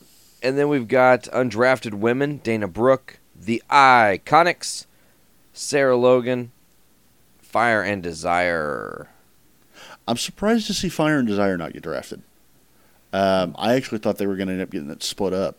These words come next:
Speaker 2: but, uh, uh, I think out of all those, the one you can say, I can, I can pretty well tell you where she's gonna end up. Sarah Logan will be on Raw.
Speaker 1: With
Speaker 2: Just because
Speaker 1: Liv.
Speaker 2: she's married to Eric from the Viking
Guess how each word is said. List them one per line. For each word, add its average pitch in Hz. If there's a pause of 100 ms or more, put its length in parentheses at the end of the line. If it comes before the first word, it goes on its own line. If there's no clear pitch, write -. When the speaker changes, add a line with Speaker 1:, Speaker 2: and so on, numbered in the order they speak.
Speaker 2:
but, 85
uh, 80 (840)
uh, 92
I 101
think 110
out 107
of 95
all 107
those, 104
the 107
one 98
you 92
can 95
say, 95
I 90
can, 92
I 92
can 90 (100)
pretty 104
well 92
tell 98
you 95
where 95
she's 95
gonna 98
end 90
up. 95
Sarah 101
Logan 90
will 85
be 92
on 85
Raw. 87 (580)
Speaker 1:
With 95
Speaker 2:
Just 92
because 87
Speaker 1:
Liv. 85
Speaker 2:
she's 90
married 95
to 92 (100)
Eric 98
from 92
the 92
Viking 92